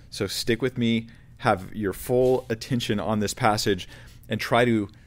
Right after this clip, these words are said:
soak all that the scripture's saying into your mind, and we can analyze and think about it and try to apply it into our hearts and lives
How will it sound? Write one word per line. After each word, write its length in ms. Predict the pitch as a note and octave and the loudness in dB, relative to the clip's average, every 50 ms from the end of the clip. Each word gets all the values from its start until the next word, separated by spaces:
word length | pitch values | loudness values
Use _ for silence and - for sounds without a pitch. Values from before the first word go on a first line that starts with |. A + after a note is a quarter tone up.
| - - - - - | -20 -20 -20 -16 -8
soak 480 | - - - - - C3 D3 C#3+ - - - | -6 -4 0 4 6 6 4 4 2 -2 2
all 360 | A#2+ B2+ B2 C3 C3+ C3 B2+ | 4 6 6 8 8 6 6
that 120 | B2+ - | 4 2
the 60 | - G#2+ | -2 -4
scripture's 400 | - - B2+ A2+ - A#2+ A2 - | -4 -4 -4 -4 -4 -4 -4 -2
saying 240 | B2 A2 G#2 G#2 | -2 -2 -2 -2
into 260 | F#2 A2 G#2 - - G#2+ | -2 -4 -4 -4 -2 -2
your 80 | G2 | -2
mind, 320 | G2 A2+ B2 C3 A#2+ G#2 G2+ | 0 0 0 2 0 0 0
and 140 | G2 F#2 | -2 -4
we 80 | F#2+ F#2 | -4 -6
can 120 | - G#2+ - | -6 -8 -8
analyze 460 | - G2+ G2+ G2+ G2 F#2 F2+ F2+ E2+ | -6 -6 -6 -4 -2 -2 -2 -2 -4
and 80 | F2+ F2 | -6 -6
think 200 | - B2+ B2+ - | -4 -4 -4 -2
about 240 | - G#2+ G2 F#2+ | 0 0 2 2
it 100 | G2 - - | 0 -2 -4
and 120 | G#2 F#2 | -8 -8
try 100 | - A2+ | -6 -4
to 60 | F#2+ | -4
apply 320 | F2+ - - - A#2 A2 G#2 | -4 -4 -4 -2 -2 0 0
it 60 | G2+ | -2
into 180 | G2 F2+ - F#2+ | -2 -4 -4 -6
our 80 | F2 | -4
hearts 320 | - - G2+ F#2+ - - F2+ | -2 0 0 0 -2 -4 -8
and 100 | F2 E2+ | -8 -6
lives 320 | F2 F2+ F2 E2 E2+ - | -4 -2 -2 -4 -4 -6